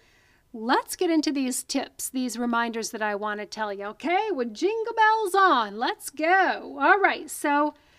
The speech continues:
number one, my, my reminder for you is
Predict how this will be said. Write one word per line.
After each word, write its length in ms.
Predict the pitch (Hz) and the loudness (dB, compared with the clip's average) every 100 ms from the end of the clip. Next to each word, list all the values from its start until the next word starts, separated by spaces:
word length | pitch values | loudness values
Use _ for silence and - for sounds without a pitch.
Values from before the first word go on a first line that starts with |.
| _ _ _ _ _ | _ _ _ _ _
number 320 | 262 370 453 | 4 4 4
one, 380 | 392 269 - 247 - _ _ _ _ _ _ _ - | 0 0 -2 -8 -18 _ _ _ _ _ _ _ -12
my, 200 | 277 240 | -4 -4
my 360 | 240 247 240 247 | -2 0 2 2
reminder 800 | 247 269 247 240 262 349 392 359 | 0 -2 -2 2 4 4 4 -2
for 200 | - 277 | -2 -6
you 420 | 226 220 196 247 - _ _ | -6 -8 -8 -14 -18 _ _
is 480 | 302 262 254 254 - | -4 -2 0 -2 -6